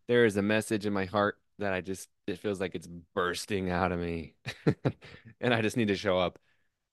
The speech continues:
and share it with you. <clears throat> Excuse me. And it's been coming up a lot with my clients. It's been coming up with people on social media, um, in the workshops that I'm doing, the conversations that I'm h-, having.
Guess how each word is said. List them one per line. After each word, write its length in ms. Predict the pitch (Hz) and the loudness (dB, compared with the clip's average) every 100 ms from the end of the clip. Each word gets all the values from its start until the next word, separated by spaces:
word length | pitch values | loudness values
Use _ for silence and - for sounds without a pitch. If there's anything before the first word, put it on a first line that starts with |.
| _ _ 98 | _ _ -2
and 180 | 101 | -2
share 300 | - 101 92 | -2 2 2
it 60 | 90 | 4
with 200 | 90 - | 0 -2
you. 240 | 95 92 - _ _ _ 214 - | -4 -4 -10 _ _ _ -12 -10
<clears throat> 840 | 120 87 _ _ _ _ _ _ | -10 -12 _ _ _ _ _ _
Excuse 320 | - - 101 | -12 -6 -4
me. 220 | 90 87 - _ _ _ _ _ _ _ _ _ _ _ - | -4 -8 -14 _ _ _ _ _ _ _ _ _ _ _ -2
And 160 | 110 | 2
it's 140 | 107 - | 2 2
been 100 | 110 | -2
coming 320 | - 123 127 | 0 2 4
up 120 | 123 | 4
a 40 | 101 | 4
lot 340 | 98 101 - | 6 6 4
with 440 | 98 92 90 - | 2 4 2 0
my 160 | 98 87 | -4 -4
clients. 520 | - 117 110 107 101 | 0 2 2 2 -2
It's 120 | 92 | -6
been 200 | - 92 | -4 -4
coming 380 | 85 - 92 90 | -4 -4 -2 0
up 180 | 87 82 | -2 0
with 140 | 87 | -4
people 300 | - 87 87 | -2 -4 -4
on 100 | 85 | -4
social 320 | 82 82 - 92 | -4 -6 -4 0
media, 340 | 101 107 98 | 2 6 6
um, 320 | 92 87 87 - | 4 0 -6 -6
in 100 | 92 | -4
the 100 | 85 | 0
workshops 520 | 95 107 - 98 - | 2 2 2 0 0
that 140 | 95 | 0
I'm 120 | 92 90 | 0 2
doing, 300 | 90 90 87 | 0 0 -2
the 80 | |
conversations 800 | 85 90 85 82 - 101 - 98 | -6 -8 -8 -6 -2 -2 -2 -2
that 120 | 95 | -2
I'm 140 | 92 92 | -2 -4
h-, 60 | 92 - | -10 -16
having. 640 | - 95 92 90 87 85 | -2 0 2 0 -4 -6